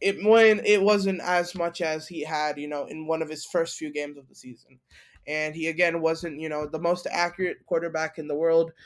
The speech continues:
despite still not attacking, you know, deep in the field. But the accuracy was still better than, you know, the previous games.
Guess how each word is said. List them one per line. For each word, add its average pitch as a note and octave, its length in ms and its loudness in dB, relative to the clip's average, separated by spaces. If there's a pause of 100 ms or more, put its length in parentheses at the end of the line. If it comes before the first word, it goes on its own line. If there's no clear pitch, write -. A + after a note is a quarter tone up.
(240)
despite E3 500 0
still F3 320 2
not D#3+ 240 0
attacking, D#3 640 -4
you D3 80 -4
know, C#3+ 120 -2
deep C#3+ 260 -8
in C#3+ 80 -12
the C3+ 80 -12
field. D#3 360 -6 (440)
But G#3 320 6
the F3+ 100 4
accuracy F#3 480 2
was E3 180 -4
still E3 280 2
better D3+ 360 0
than, C3+ 480 -4
you D3 80 -8
know, C#3 160 -4
the C3+ 120 -14
previous D#3+ 460 -2
games. - 460 -12